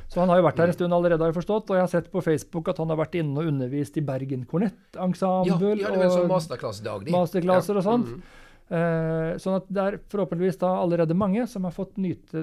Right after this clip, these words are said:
Speaker 1: David sin kompetanse så langt. Så
Speaker 2: Ja.
Speaker 1: det synes jeg er veldig, veldig stas.
Speaker 2: Ja.
Speaker 1: Så da har vi vært gjennom et høydepunkt i hver divisjon.
Speaker 2: Det kan bli, eh, skikkelig spennende å følge med de høydepunktene der. Sjekk, eh,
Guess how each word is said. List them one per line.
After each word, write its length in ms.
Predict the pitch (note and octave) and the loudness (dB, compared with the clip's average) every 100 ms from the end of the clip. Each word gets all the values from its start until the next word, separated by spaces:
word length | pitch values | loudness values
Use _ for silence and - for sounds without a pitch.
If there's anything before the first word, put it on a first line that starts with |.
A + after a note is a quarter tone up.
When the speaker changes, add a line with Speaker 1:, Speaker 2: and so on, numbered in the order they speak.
| D3 | -4
Speaker 1:
David 320 | C3 C3 C#3 | -6 -6 -8
sin 180 | C#3 C#3 | -10 -8
kompetanse 540 | C#3+ C3 A#2+ A#2 - C3 | -10 -10 -10 -12 -14 -12
så 120 | A#2+ | -12
langt. 240 | B2 - | -12 -12
Så 80 | F#3+ | -6
Speaker 2:
Ja. 80 | G3+ | -4
Speaker 1:
det 80 | A#3 | -2
synes 160 | F3 | -4
jeg 100 | F3 | -2
er 140 | F3 D#3+ | -2 -2
veldig, 240 | C3 C#3+ C#3+ D3 | -4 -6 -6 -6
veldig 160 | C3 C#3 C3+ | -8 -10 -12
stas. 320 | - - - - | -14 -16 -14 -14
Speaker 2:
Ja. 100 | - _ - - - - - | -16 _ -20 -20 -20 -20 -8
Speaker 1:
Så 400 | A3 A3 A3 G3+ | -2 2 2 2
da 160 | F#3 A3 | 2 0
har 80 | E4 | 0
vi 60 | D4 | -2
vært 140 | C4+ | 0
gjennom 240 | G3 G3+ A3 | 0 0 -2
et 100 | G#3+ | 0
høydepunkt 380 | G3+ C#3+ F3 F3 | -2 0 0 2
i 20 | |
hver 140 | D#3+ D#3 | 4 4
divisjon. 380 | D#3 G#3+ E4+ G3+ - - - | 4 4 4 -6 -14 -20 -2
Speaker 2:
Det 160 | A3+ G#3+ | -2 -2
kan 140 | D3 | -4
bli, 240 | C#3 C3 | -2 -2
eh, 260 | B2 A#2+ A#2 | -2 -2 -4
skikkelig 280 | A2 F#3 F3 | -6 -8 -6
spennende 340 | F3 E3 C3 | -4 -2 -4
å 20 | |
følge 220 | A2+ B2+ D#3+ | -4 -4 0
med 120 | E3 | 0
de 60 | D#3 | 0
høydepunktene 520 | D3 C#3 D#3 C3+ C#3 | -2 -8 -8 -8 -4
der. 240 | C3 E3+ E3 | -4 -4 -8
Sjekk, 500 | - - D3+ - - | -8 -8 -8 -12 -8
eh, 160 | B2+ | -8